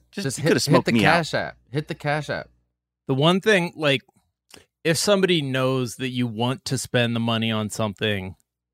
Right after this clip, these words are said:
Speaker 3: like, and you feel like you need that excuse to spend the money on something, that can be one, one way that it's, like, worth it. Like, if it, for instance, StockX should have gift cards because then people would,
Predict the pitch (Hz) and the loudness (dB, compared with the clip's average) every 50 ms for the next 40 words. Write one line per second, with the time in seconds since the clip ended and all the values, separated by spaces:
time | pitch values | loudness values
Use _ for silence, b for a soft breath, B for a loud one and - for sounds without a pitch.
0 | _ _ _ _ - 117 110 92 - - - - _ 123 131 123 123 120 120 113 | _ _ _ _ -4 -4 -4 -4 -6 -12 -20 -16 _ -4 -2 -2 0 0 -2 -4
1 | - - - 139 131 127 123 120 117 110 - 131 127 113 113 110 113 113 113 113 | -4 -2 0 2 2 4 2 2 0 -2 -2 -2 -2 -2 0 0 0 0 0 -2
2 | 107 101 117 117 110 107 101 - - - - - 120 117 127 120 - - - 139 | 0 0 0 0 0 0 -4 -6 -8 -8 -6 -4 -2 -2 -2 -2 -4 -6 -4 -4
3 | 123 - - 147 139 143 143 147 147 151 151 151 151 135 - 156 151 151 160 160 | -2 2 2 2 2 2 2 2 2 2 2 0 0 0 2 0 0 2 0 -2
4 | 151 135 131 135 135 - 135 123 123 117 113 117 117 117 113 113 113 117 - - | 0 4 4 4 4 4 2 2 2 2 2 0 0 0 0 -2 -4 -6 -8 -8
5 | 131 117 120 123 117 117 113 110 107 107 107 104 101 113 104 104 107 - - 117 | -2 0 0 2 2 0 2 2 2 2 2 2 0 -2 -2 -2 -4 -6 -4 -6
6 | 113 104 - - 113 107 110 113 117 - - 131 127 123 - - - _ _ - | -6 -6 -6 -6 -6 -2 -2 -2 -2 -2 0 0 0 0 0 -4 -12 _ _ -8
7 | - 123 113 - 120 110 - 127 - 110 - - - - - 165 156 147 131 - | -4 -4 -2 -2 -2 -4 -2 -4 -6 -6 -6 -10 -6 2 4 4 4 4 2 -2
8 | 143 143 123 - - - - 175 160 170 147 - 165 151 131 113 - - - - | -4 -4 -4 -4 -4 0 2 4 4 4 4 4 4 4 4 2 0 -6 -6 -4
9 | - - - 147 131 117 104 107 117 110 110 104 107 101 - - - 113 113 117 | -2 0 2 2 4 4 2 0 0 -2 -2 -4 -4 -4 -6 -8 -10 -10 -10 -10
10 | 80 - - _ - 131 117 - 131 127 110 113 135 139 139 135 135 117 - b | -10 -16 -12 _ -6 -4 -2 0 -2 -2 0 0 2 2 4 2 2 -2 -4 b
11 | b b b b b b _ - - 135 127 - 123 117 113 113 110 113 113 113 | b b b b b b _ -2 0 0 2 2 2 2 2 2 2 2 2 2
12 | 117 110 107 107 95 104 | 4 2 2 0 -2 -4